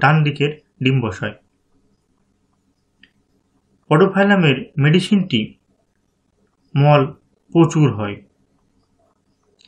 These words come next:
এবং দুর্গন্ধ এবং মল গরম এবং মলত্যাগের সময় পিচকেড়ির মতো মলত্যাগ এবং যন্ত্রণা থাকে না,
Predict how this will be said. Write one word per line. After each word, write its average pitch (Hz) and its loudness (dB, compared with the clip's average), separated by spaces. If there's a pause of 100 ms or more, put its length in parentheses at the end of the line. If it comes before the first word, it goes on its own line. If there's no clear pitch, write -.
(240)
এবং 131 2 (340)
দুর্গন্ধ 131 0 (680)
এবং 135 -2 (200)
মল 135 2 (300)
গরম 123 2 (1200)
এবং 151 0 (340)
মলত্যাগের 180 2 (100)
সময় 131 0 (840)
পিচকেড়ির 208 2
মতো 135 0 (240)
মলত্যাগ 117 0 (2000)
এবং 135 0 (320)
যন্ত্রণা 147 2 (120)
থাকে 135 -2
না, 110 -6